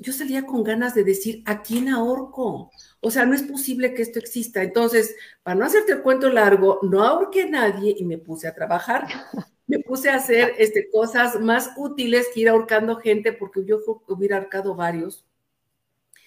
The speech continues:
Speaker 1: porque era una, era una, era un-, una pesadilla ver eso. Entonces, me dediqué desde a los seis meses de que yo supe que mi hijito tenía cáncer,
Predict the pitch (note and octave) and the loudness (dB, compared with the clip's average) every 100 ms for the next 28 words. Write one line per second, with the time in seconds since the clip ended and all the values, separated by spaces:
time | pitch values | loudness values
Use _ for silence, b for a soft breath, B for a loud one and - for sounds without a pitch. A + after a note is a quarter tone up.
0 | b b b F3 F3 F#3 - G3 G3 G3 | b b b -8 -4 -4 0 2 2 0
1 | F#3+ F#3+ G3 F#3+ F3+ - - C#3+ - F#3 | -2 0 0 0 -2 -6 -12 -12 -6 -6
2 | F3 F#3 F#3+ G#3+ G#3 G#3+ G3+ G3 F3+ F3+ | -4 -2 0 0 2 2 2 0 -2 -6
3 | B B B B _ _ G#3 A3+ A3 A3 | B B B B _ _ 4 4 2 0
4 | - - _ G3 F#3+ F3 E3 E3+ E3+ F3+ | -6 -20 _ -2 0 -4 -6 -6 -6 -6
5 | D#3+ D3+ C3+ - - - _ b b b | -6 -6 -8 -10 -14 -16 _ b b b
6 | G3+ G#3+ B3+ C4+ C#4 C4+ - A3 A3+ A3 | 0 2 2 0 -2 -4 -4 2 6 8
7 | A3 A3+ A3 A#3+ C4+ D4+ C#4 A3+ G#3 D3+ | 8 6 -4 -4 -4 -2 -2 2 2 2
8 | F#3+ G3 C4 C#4 C#4+ D4 D4 B3+ G#3+ G#3+ | 0 0 -2 -2 -4 -6 -6 -2 0 0
9 | A3 - A3+ A3 F#3 F3 E3+ G#3 G#3+ G#3 | -4 -4 -6 -4 -4 -4 -8 -4 -4 -4
10 | E3 E3+ F3+ F#3 E3 D#3+ D#3 D#3+ | -8 -6 -8 -6 -6 -6 -10 -12